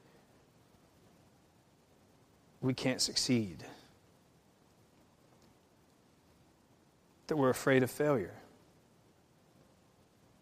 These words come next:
But God, we ask that you would transform us, that you would help us to understand that it's not about success or failure, that we're called to faithfulness,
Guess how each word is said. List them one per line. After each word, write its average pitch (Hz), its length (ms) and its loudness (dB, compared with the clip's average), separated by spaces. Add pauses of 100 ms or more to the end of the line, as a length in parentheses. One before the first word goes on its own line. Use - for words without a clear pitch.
(1900)
But 139 100 4
God, 135 220 10
we 123 120 4
ask 127 280 4
that 113 140 -6 (960)
you 135 140 -2
would 131 100 0
transform 120 640 -4 (120)
us, - 240 -16 (1160)
that 131 60 -4
you 123 80 2
would 120 80 0
help 143 220 0
us 151 120 -4
to - 80 -4
understand 127 480 -4
that 120 100 -2
it's 120 140 -8
not 151 200 4
about 131 260 2
success - 480 -8
or 127 40 -12
failure, 98 480 -14 (1200)
that - 80 -8
we're 143 180 4
called 127 460 6
to - 80 -12
faithfulness, - 840 -6